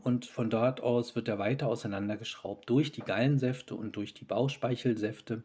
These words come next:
wird sozusagen der Speisebrei immer weiter zerkleinert. Die Eiweiß- und Fettstrukturen werden so klein gehäckselt, dass sie eben darmwandfähig, ähm, sind und dann du-, durch die Schleimhaut ins Blut hineingelangen, wo sie dann irgendwann letztendlich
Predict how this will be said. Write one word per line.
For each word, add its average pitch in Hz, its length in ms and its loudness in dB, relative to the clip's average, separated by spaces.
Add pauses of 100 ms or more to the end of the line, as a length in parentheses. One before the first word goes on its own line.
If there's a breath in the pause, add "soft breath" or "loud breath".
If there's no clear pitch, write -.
(840 loud breath)
wird 123 240 2
sozusagen 107 680 -2
der 104 100 -4
Speisebrei 107 520 -4
immer 135 340 4
weiter 117 320 -2
zerkleinert. 104 720 0
Die 104 100 -10
Eiweiß- 110 400 -2
und 101 140 -10
Fettstrukturen 135 640 -2
werden 101 160 -2
so 123 140 0
klein 127 460 2 (380 loud breath)
gehäckselt, 131 560 0
dass 110 120 0
sie 107 180 -4
eben 101 280 0
darmwandfähig, 123 1800 0
ähm, 104 380 0
sind 113 360 2
und 107 480 -4
dann 107 240 -2
du-, - 80 -6 (220)
durch 110 260 -2
die 110 100 -8
Schleimhaut 113 500 0
ins 110 240 -4
Blut 123 240 2
hineingelangen, 113 720 4
wo 104 100 0
sie 107 120 -2
dann 107 180 -2
irgendwann 131 380 4
letztendlich 117 680 -2